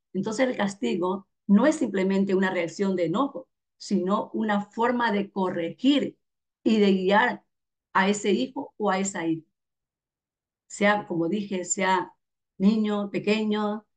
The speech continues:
sea jo-, adolescente o sea joven, incluso siendo hombre. Bueno, yo recuerdo de mi infancia, cuando, por ejemplo, llegaban nuestras amiguitas, nosotros éramos tres hermanas seguidas, apenas nos separa año y medio de cada una.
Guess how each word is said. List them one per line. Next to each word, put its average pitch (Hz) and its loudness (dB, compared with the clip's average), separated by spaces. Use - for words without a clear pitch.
sea 185 -2
jo-, 170 -8
adolescente 214 -2
o 190 -2
sea 202 0
joven, 262 2
incluso 202 -4
siendo 233 -2
hombre. 262 -4
Bueno, 190 2
yo 185 0
recuerdo 202 2
de 202 2
mi 180 2
infancia, 196 -2
cuando, 180 -2
por 180 -2
ejemplo, 202 0
llegaban 185 2
nuestras 190 -2
amiguitas, 190 -2
nosotros 269 -4
éramos 277 2
tres 226 -6
hermanas 202 -4
seguidas, 156 -4
apenas 196 0
nos 208 0
separa 190 -2
año 180 0
y - -4
medio 165 -2
de 175 -8
cada 180 2
una. 165 -2